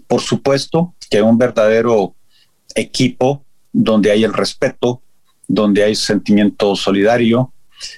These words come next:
donde hay algo que en esta época es importantísimo,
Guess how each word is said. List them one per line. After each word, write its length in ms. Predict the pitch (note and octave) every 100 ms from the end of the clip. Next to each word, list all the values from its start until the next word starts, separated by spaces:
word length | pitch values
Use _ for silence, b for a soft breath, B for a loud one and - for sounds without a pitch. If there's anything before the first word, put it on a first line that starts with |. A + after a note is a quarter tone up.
| B -
donde 340 | B2 B2 C3+
hay 100 | D3+
algo 380 | D#3+ D#3+ E3 -
que 100 | -
en 60 | B2+
esta 220 | C3+ C#3
época 300 | C#3 D#3 -
es 100 | -
importantísimo, 1300 | D3+ C#3+ D3+ C#3+ D#3+ D3 - - A#3 - F#3+ -